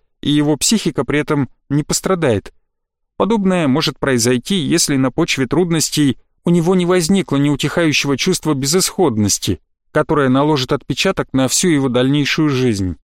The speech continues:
Вдобавок к природным недостаткам ситуацию могут осложнить и проблемы экономического характера.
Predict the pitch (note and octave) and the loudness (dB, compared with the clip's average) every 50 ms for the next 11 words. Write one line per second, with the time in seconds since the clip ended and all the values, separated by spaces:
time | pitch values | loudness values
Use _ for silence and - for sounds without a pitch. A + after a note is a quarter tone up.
0 | _ _ _ _ _ _ _ _ _ _ _ _ _ _ _ - B2+ A#2+ B2 C#3 | _ _ _ _ _ _ _ _ _ _ _ _ _ _ _ -6 -6 -4 0 0
1 | D3+ D3+ F3+ F#3+ F3 F3 - - - - - - - - - D#3 D#3 D3 D#3 G#3 | 0 2 2 2 2 0 -2 -6 -12 -20 -20 -20 -8 -4 0 2 2 4 4 2
2 | G#3 D#3+ D3+ D3 C#3 C#3 C3 B2 C#3 - - - B2 - - - A#2 G#2 F#2 - | 2 2 0 0 2 2 2 0 0 -2 -2 -2 -4 -4 -2 -2 -2 -2 -4 -6
3 | _ _ _ _ - - - D3+ C3 - B2 C3 E3 E3+ - - - D#3 C3 C3 | _ _ _ _ -6 -4 -4 -4 -2 -2 0 0 0 0 0 0 0 2 2 2
4 | D3+ D#3+ D3 D3+ - B2+ - - - D3 C#3 B2 G#2+ C3+ F3 F#3+ - E3 C3 C#3 | 0 0 0 -2 -2 -2 -2 -2 0 0 0 0 0 0 0 0 -2 -2 -2 0
5 | C3+ A#2+ A#2 C#3+ E3 E3 E3 E3 D3 B2+ - - _ _ - D3+ - - E3+ F3+ | 0 0 0 0 0 0 0 0 0 -2 -6 -10 _ _ -4 -4 -2 0 0 0
6 | F#3+ G3 F#3+ C#3 - - - - - C3 C3 A#2+ - E3 D#3 C3+ - - - G#2 | 2 2 2 0 0 -2 -4 -2 -2 -2 -2 -2 -2 -2 -2 -2 -2 -4 -4 -4
7 | F2+ D#2+ | -4 -6